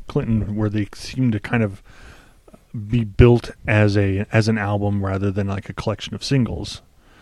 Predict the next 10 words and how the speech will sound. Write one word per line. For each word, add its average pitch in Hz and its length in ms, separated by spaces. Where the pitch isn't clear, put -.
If - 100
he's 107 180
making 107 320
these 101 200
things, 98 560
maybe 101 280
fifteen-minute 101 560
tracks, - 280
are 110 140
they, 101 440